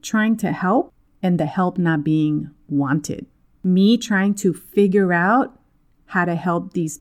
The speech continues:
people and them not wanting, them being so far into their addiction that it was like, "No, leave me alone. I don't want your help." And it leaves you feeling, okay, if you have family members who are addicts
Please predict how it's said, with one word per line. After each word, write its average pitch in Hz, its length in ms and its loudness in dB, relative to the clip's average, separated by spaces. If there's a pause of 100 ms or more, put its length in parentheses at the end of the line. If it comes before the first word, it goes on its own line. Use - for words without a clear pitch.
people 202 640 0 (280)
and 190 220 2
them 196 160 2
not 208 180 0
wanting, 202 540 0 (320)
them 185 320 2
being 190 260 0
so 190 300 -2
far 202 320 0
into 185 460 0
their 175 480 0
addiction 160 580 0
that 160 160 0
it 165 60 0
was 160 260 -2
like, 160 320 -2 (220)
"No, 214 400 4 (280)
leave 175 160 0
me 196 100 0
alone. 196 420 -2 (360)
I - 100 -4
don't 180 260 0
want 175 240 -2
your 160 100 -4
help." - 360 -10 (440)
And 208 140 4
it 214 120 0
leaves 269 320 6
you 277 120 10
feeling, 185 680 0 (280)
okay, 180 240 -2
if 170 140 -6
you 185 140 2
have 190 200 0
family 196 300 0
members 175 400 0
who 165 580 -2
are 151 400 -2
addicts 131 520 -6